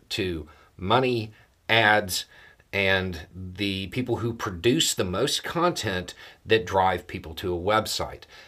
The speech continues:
Make no mistake about it, most people look at social media as a product. It's not. You're the product. You, when you engage with social media,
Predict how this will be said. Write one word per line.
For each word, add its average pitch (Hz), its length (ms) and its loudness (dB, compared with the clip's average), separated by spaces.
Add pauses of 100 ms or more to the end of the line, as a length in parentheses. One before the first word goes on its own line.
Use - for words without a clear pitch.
(120)
Make 104 300 -2
no 107 120 -2
mistake 110 420 -2
about 120 380 4
it, 101 200 2 (520)
most 104 420 2
people 131 380 -2
look 120 380 0
at 110 220 2
social 113 480 2
media 107 600 -2
as 107 240 0
a 92 160 -2
product. - 800 0 (640)
It's - 140 -12
not. 104 440 -4 (540)
You're 92 340 0
the 117 80 4
product. - 600 -2 (800)
You, 110 300 -4
when 87 280 -6
you 127 340 -2
engage 110 540 0
with 107 80 -6
social 104 340 0
media, 95 420 0